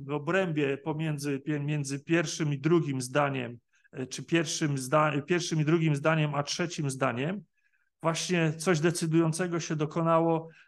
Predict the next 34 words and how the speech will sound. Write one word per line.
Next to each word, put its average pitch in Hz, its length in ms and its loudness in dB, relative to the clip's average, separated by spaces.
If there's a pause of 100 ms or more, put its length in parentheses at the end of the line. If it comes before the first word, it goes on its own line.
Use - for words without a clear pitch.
zaraz 175 420 2
po 180 100 0
tym, 165 200 -2
jak 151 180 -2
człowiek 175 500 2
postawił 160 840 0
ten 147 180 -4
znak 151 280 0
zapytania, 156 640 2
ten 135 120 -6
zrozpaczony 165 720 0
człowiek 160 400 0
postawił, 151 460 0
„Któż”, - 540 -8
znak 151 260 -4
zapytania, 160 600 -2 (240)
„któż - 340 -4
mnie 180 120 -2
wybawi 151 560 0 (440)
z - 180 -10
tego, 147 380 0
z - 120 -10
tego 151 240 -2
ciała 160 320 0
śmierci”, 180 560 -4
na 147 80 -4
zasadzie 156 480 -4
takiej, 165 380 -4
że, 151 320 -2 (340)
że 151 120 -4
ja 175 120 2
siebie 160 300 0
nie 151 120 2
wybawię. 131 560 -2